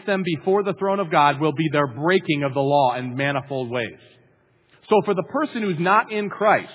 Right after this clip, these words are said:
utter condemnation comes from the law. It's the basis for why God can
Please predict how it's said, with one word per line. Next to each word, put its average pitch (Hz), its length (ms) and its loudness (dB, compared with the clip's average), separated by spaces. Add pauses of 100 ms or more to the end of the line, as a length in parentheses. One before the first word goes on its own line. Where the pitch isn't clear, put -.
(720)
utter 208 380 4
condemnation 180 880 0
comes 156 340 0
from 147 120 -2
the 143 80 0
law. 139 360 0 (1000)
It's 156 160 -4 (120)
the 165 80 0
basis 175 680 0
for 156 140 -2
why 139 440 4 (240)
God 160 240 4 (160)
can 151 420 0